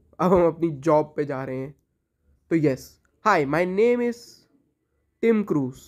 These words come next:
ओ भाई, टिम क्रूज सस्पिशियस क्यों है रे? दांत की वजह से? अबे, अब मेरे को अप्रूव करना है, सस्पिशियस क्यों है?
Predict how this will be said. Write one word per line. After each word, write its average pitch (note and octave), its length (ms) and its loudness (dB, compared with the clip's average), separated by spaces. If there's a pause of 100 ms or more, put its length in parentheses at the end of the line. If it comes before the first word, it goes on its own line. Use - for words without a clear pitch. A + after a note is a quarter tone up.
(120)
ओ B3+ 120 6
भाई, D3+ 320 -4 (140)
टिम A#3 240 -2
क्रूज G#3 280 -6 (680)
सस्पिशियस E3+ 720 -4
क्यों C#3+ 200 -6
है C3+ 100 -4
रे? G3 140 -6 (540)
दांत D3+ 340 2
की G4+ 120 0
वजह A3+ 240 2
से? C#3 240 -12 (1120)
अबे, E4 160 0 (600)
अब - 40 -6
मेरे C4+ 240 0
को C4+ 120 2
अप्रूव B3+ 240 -4
करना B3 320 -2
है, G3+ 60 -4
सस्पिशियस G#3+ 580 -8
क्यों D#3 160 -4
है? C#3+ 140 -10